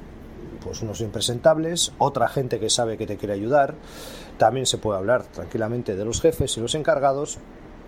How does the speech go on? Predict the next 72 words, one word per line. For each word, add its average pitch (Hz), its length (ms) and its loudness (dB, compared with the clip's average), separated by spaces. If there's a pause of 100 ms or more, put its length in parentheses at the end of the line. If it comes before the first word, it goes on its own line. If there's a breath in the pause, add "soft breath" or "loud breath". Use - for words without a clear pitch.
(440)
en 131 80 2
los 120 180 -2
cuales, 135 260 4
pues, 113 180 -2
te 113 100 -4
puedes 120 240 0
encontrar 120 380 0
desde 104 240 -4
la 107 120 0
fauna 127 340 2
de 104 120 -4
gente 120 260 -4
que 120 100 -2
pasa - 260 0
olímpicamente 117 640 -2
de 117 120 0
todo, 117 300 0
que 104 100 -6
todo 123 200 0
les 123 180 -4
viene 117 240 0
bien, 120 320 0 (240)
ellos 120 240 -2
lo 120 80 0
único 123 280 0
que 117 120 -4
quieren 117 260 0
es 107 160 -4
que 117 100 -2
el 110 40 -4
que 110 240 -4
manda 120 240 -2
por 117 120 -2
encima 113 280 -4
de 127 80 -2
ellos 110 180 -4
no 113 80 -4
les 107 120 -4
diga 110 200 -2
nada. 156 300 2 (840 loud breath)
Y 139 180 -4
claro, 127 240 0
¿qué 131 100 -4
pasa? 131 300 -2
Que 113 60 -6
el 107 60 -8
trabajo 117 300 2
no 131 80 0
se 127 100 0
hacía 135 280 2
y 123 60 -2
no 123 100 -4
se 131 100 2
hacía 135 280 0
y - 20 -2
no 131 100 -4
se 135 80 0
hacía, 151 300 0
y 127 60 0
hasta 110 200 -4
que 107 80 -4
alguien 123 160 -2
se 117 120 -4
enfadaba 120 320 2
lo 113 60 -4
suficiente 110 380 -4
como 117 180 -2
para, 92 640 -2
para 98 220 -2
liarla 107 320 -2
del 98 140 -6
todo. 90 260 -6